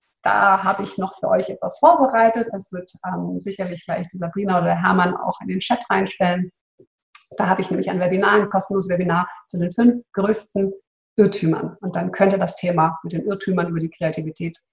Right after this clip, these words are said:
auch gleich noch anpacken und eure Kreativität befreien, was wiederum mehr Schwung gibt für euren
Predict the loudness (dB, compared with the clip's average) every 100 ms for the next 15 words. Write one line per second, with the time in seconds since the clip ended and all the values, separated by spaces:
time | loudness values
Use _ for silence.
0 | _ 2 4 6 6 6 4 2 -2 0
1 | -2 0 0 -2 -2 -2 0 2 0 -4
2 | -8 -12 -12 -10 -4 0 2 0 -6 _
3 | _ -12 -12 -8 -8 -6 -4 2 4 2
4 | 0 4 8 8 6 -2 -4 -20 _ _
5 | _ _ -4 -2 -2 -2 -6